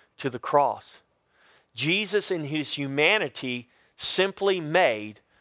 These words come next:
a plea to the Father. "If there is any other, if there is any other way, let this cup pass.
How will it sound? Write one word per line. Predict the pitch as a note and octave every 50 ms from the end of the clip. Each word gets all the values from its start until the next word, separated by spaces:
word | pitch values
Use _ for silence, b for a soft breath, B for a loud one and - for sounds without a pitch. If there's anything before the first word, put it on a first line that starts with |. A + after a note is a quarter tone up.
| _ -
a | D3+ C#3+
plea | - - - - F#3 G3+ F#3 C#3 B2+ B2
to | - - D3+
the | B2+ B2+
Father. | B2 - - D#3+ E3 D#3 C3+ A2+ A2 G#2 - -
"If | D#3 D#3+ D#3 -
there | - F3 F3+ F#3 F3+
is | F3+ D#3+ C#3
any | D#3 E3+ F#3 G3+ F#3 E3
other, | D3+ D3 C#3 C3+ C3+ -
if | - F3 F3 -
there | - F3+ E3+ E3
is | F3+ A3+ C#4+ D4+ F3+ D3+
any | C#3+ C3+ C3+ C3
other | B2 B2 A#2+ B2+
way, | A#2 B2 B2 B2 B2 C#3+
let | D3 C#3+ D3+ E3+ F#3+ G3+ - -
this | F3 E3+ - -
cup | - - D3 C3+ - - -
pass. | - G#3 A3 E3 A2+ G2 - -